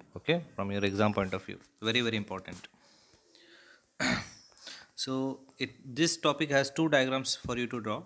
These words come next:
First one, this block diagram you have to draw. So if you see this diagram, block diagram, you can see there it has three different stages: input stage, intermediate stage, and output stage. Right?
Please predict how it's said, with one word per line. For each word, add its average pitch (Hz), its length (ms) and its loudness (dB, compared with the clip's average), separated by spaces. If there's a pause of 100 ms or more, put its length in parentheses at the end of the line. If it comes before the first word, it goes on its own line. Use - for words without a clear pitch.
(280)
First 131 260 -2
one, 147 160 -6
this 131 160 -2
block 113 300 2
diagram 113 280 0
you 117 80 -2
have 107 100 -2
to 107 100 -4
draw. 101 180 -6 (1120)
So 123 280 -4
if 123 200 0
you - 60 -2
see - 180 2
this 165 160 2
diagram, 127 480 0 (400)
block 120 240 0
diagram, 113 400 -2 (200)
you 120 100 -8
can 127 160 -8
see 156 160 0
there 117 220 -2 (640)
it 131 100 -6
has 139 240 4
three 170 260 4
different 143 380 -2
stages: 110 560 -2 (540)
input 127 320 -2
stage, 147 320 4
intermediate 135 640 2
stage, 135 280 2
and 156 160 4
output 117 380 10
stage. - 300 4 (1500)
Right? 139 180 -6